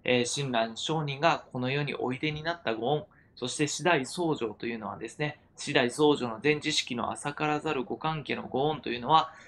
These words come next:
親鸞上人から始まって、えー、ずっと代々ですね、私たちにこの浄土真宗の教えを伝えてくださった方々のご恩、えー、こちらをですね、ありがたく思っておりますよ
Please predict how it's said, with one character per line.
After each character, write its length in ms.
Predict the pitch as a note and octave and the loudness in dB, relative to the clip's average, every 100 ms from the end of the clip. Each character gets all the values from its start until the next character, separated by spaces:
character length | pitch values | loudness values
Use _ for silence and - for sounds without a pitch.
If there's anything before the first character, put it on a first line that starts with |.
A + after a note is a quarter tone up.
| - | -14
親 340 | - - C#3 C3 | -4 -2 0 2
鸞 200 | B2 A#2 | 2 2
上 240 | - E3 | -2 -2
人 160 | D3 C3 | -2 -4
か 100 | A#2 | -4
ら 80 | |
始 260 | A#2 B2 D3+ | -4 -6 -6
ま 120 | E3 | -6
っ 80 | E3 | -2
て、 280 | F#3+ F3 - _ | 2 0 -2 _
え 180 | - A#2 | 2 4
ー、 60 | A#2+ | 4
ず 120 | B2+ | 0
っ 40 | |
と 140 | A#2+ A#2+ | 0 0
代 220 | C#3 C#3+ | 4 4
々 160 | A#2+ G#2+ | 2 -2
で 120 | A2+ | -6
す 60 | |
ね、 260 | D3+ E3 - _ | -2 -2 -4 _
私 380 | - A2 A#2+ - | -8 -2 -2 -2
た 140 | A2+ A2 | -8 -8
ち 140 | C#3 | -6
に 260 | D#3 F#3+ - _ | -2 -2 -2 _
こ 120 | - G#2+ | -12 -8
の 120 | G#2+ | -4
浄 200 | A2+ A2+ | 0 0
土 100 | A#2+ | 0
真 260 | - B2+ | -4 -6
宗 140 | A#2 G#2+ | -8 -8
の 180 | G#2 A2 | -8 -6
教 200 | - D#3+ | -2 2
え 60 | |
を 260 | D#3+ F3 - _ - - | 2 0 -4 _ -12 -4
伝 140 | E3+ | -2
え 40 | F3+ | 0
て 140 | F3 | -2
く 160 | - E3+ | -2 -2
だ 120 | E3 | -2
さ 140 | F3+ | -4
っ 80 | F3 - | -6 -4
た 200 | A2 - - | -6 -6 -12
方 240 | - F3 | -4 -2
々 240 | E3+ C#3+ G2+ | 0 -2 -4
の 160 | G2+ | -6
ご 200 | G#2 C3+ | -2 2
恩、 180 | E3+ F#3 _ _ _ _ - | 2 0 _ _ _ _ -2
え 200 | A#2 A2+ | 0 0
ー、 40 | |
こ 140 | - | -4
ち 120 | B2 D3 | -4 2
ら 120 | C#3 | 2
を 60 | |
で 80 | F#2+ | 2
す 80 | - | 2
ね、 280 | F#3 F#3+ - - | 2 2 -6 -10
あ 100 | - | 0
り 100 | A#2 | 2
が 140 | B2 A2+ | 4 2
た 140 | A#2+ | -2
く 300 | A#2+ G3+ - - | 2 2 2 -4
思 240 | A#2 A2 | -4 -4
っ 80 | G#2+ | -6
て 200 | - G#2 | -6 -4
お 120 | G2+ | -2
り 120 | A#2 | -4
ま 140 | D3 D3+ | -6 -6
す 160 | - | 0
よ 280 | D#3+ E3+ E3 | 0 0 -2